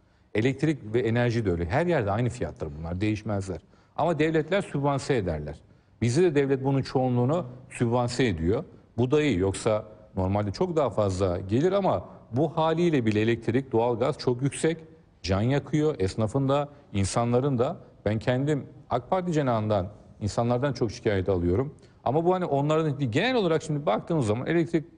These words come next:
ve doğalgaz fiyatları yüksek. Benzin de yüksek, kabul yani. Yüzde yüzden fazla arttı. Bunları bir yerde tutmak veya biraz geri çekmek lazım. Ben geçen hafta tam bugün elektrik ve doğalgaz zamları geri çekilsin bazılı, belli oranda demiştim. Hepsi çekilemese bile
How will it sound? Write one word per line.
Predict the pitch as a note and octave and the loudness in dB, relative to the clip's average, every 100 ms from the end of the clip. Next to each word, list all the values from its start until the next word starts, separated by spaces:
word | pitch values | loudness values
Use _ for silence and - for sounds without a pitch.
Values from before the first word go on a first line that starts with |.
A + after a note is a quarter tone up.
| - - | -20 -6
ve | A#2+ | -2
doğalgaz | F#3 F3 B2+ A2+ - | 0 2 2 0 0
fiyatları | A#2+ - F3 | 0 0 -2
yüksek. | B3+ - F#2 - - - _ - _ - F#2+ | -2 -2 -4 -4 -12 -20 _ -20 _ -6 0
Benzin | G2+ G#2 C#3 | 0 2 2
de | G2+ | 0
yüksek, | D#2+ - F#2+ - - | -2 -4 -6 -6 -8
kabul | D#2 G2+ | -2 -2
yani. | F2 D2 D2 | -2 -4 -6
Yüzde | D#2+ F2+ | -6 -2
yüzden | F#2 F2+ G#2+ | -2 0 -2
fazla | G2+ G2+ G2 A#2 | 0 -2 0 0
arttı. | E2+ - D#3+ - - - - | -2 -4 -8 -8 -20 -12 -2
Bunları | F3 G3 F#3+ | 0 2 0
bir | F#3 | 2
yerde | F#3 D#3 - | 2 2 -2
tutmak | C#3 D#3+ E3+ D3 | -2 -2 -2 2
veya | D3 C3 | 0 2
biraz | D#3 D3+ | 2 2
geri | B2+ C3+ | 2 0
çekmek | - B2+ C3 B2 | 0 -2 0 0
lazım. | G#2 E2+ F#2 | 0 0 0
Ben | A#2+ B2 | 0 2
geçen | C3 D3 | 0 0
hafta | C#3 C3 | -2 -2
tam | C3+ C3+ | -2 -2
bugün | C#3+ B2 E3 - - - - | 0 -2 -4 -8 -20 -14 -2
elektrik | A2 C3+ C#3 C#3+ | 0 0 0 0
ve | C3+ | 2
doğalgaz | B2 C3 B2+ A#2+ | 2 2 2 0
zamları | A2 A#2 C#3 | 0 0 0
geri | C#3+ A#2 C3+ | 2 0 0
çekilsin | G#2+ F#2+ F2 F2 F2+ | -2 -2 -2 -4 -4
bazılı, | G2 G2 G2+ F#2+ F#2+ - - - | -2 0 0 0 -2 -4 -8 0
belli | G#2+ A2+ | 2 2
oranda | A2 G#2+ G2+ G2+ | 2 2 0 0
demiştim. | E2+ E2 - F#2 - - | 0 -4 -6 -8 -10 -6
Hepsi | E3 D#3+ | -4 -2
çekilemese | - D3 D3 D3+ A2+ - G2 | -2 -2 0 0 0 -2 -2
bile | A#2+ E3 | -2 -4